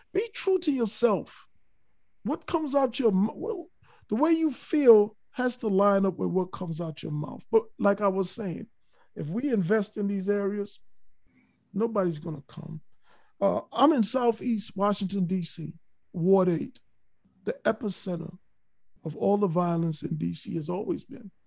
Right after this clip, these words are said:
And I can tell you that the safest people in Ward eight are the gentrifiers, because everyone knows if something happens to one of them,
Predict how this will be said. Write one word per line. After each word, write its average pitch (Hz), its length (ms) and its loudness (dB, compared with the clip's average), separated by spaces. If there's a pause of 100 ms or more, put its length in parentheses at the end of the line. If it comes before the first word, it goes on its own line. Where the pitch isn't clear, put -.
(800)
And 185 120 -8 (240)
I 247 180 4
can 233 240 -2
tell 208 380 -2
you 185 320 -2 (840)
that 185 160 0
the 180 140 2
safest 226 600 2
people 180 420 -4
in 160 180 0
Ward 175 260 -2
eight 175 300 -2 (1500)
are 170 180 2
the 156 120 0
gentrifiers, - 1040 -6 (640)
because 170 320 -4
everyone 190 560 0
knows 175 500 -6 (640)
if 151 120 -6
something 180 520 -2
happens 185 520 0
to 185 100 -2
one 170 260 0
of 175 140 -4
them, 156 380 -4